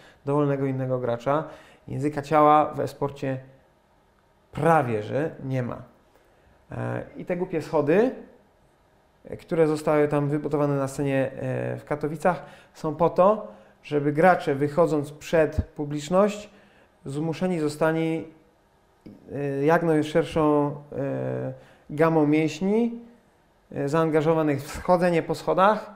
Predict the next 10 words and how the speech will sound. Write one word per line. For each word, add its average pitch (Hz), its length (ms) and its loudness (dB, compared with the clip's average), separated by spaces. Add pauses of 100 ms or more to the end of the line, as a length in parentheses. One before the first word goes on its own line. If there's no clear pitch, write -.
(120)
a 151 100 -4
nie 156 220 -2
dwa, 131 300 -6
trzy - 220 -8
kroki 139 300 -8
po, - 120 -14
prosto 131 500 -6
stanąłem, 135 500 -2 (880)
e, - 40 -14 (1120)
wypowiedzieli 151 920 2